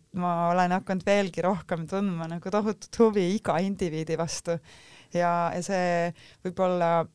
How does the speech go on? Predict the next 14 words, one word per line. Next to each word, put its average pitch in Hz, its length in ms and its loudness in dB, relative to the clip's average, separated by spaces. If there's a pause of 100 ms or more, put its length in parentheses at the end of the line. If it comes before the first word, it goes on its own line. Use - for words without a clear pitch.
(680)
mida 208 220 2
ma 180 120 2
märkan, 196 440 2
ongi 202 300 0
nagu 165 200 -6
see 170 500 -4
nagu 180 240 -2
ebakindluse 180 720 2
teema, 196 340 0
mis 156 220 -6
ongi 180 300 -4
nagu 156 340 -6
kõige 175 340 -2
rohkem 156 460 -6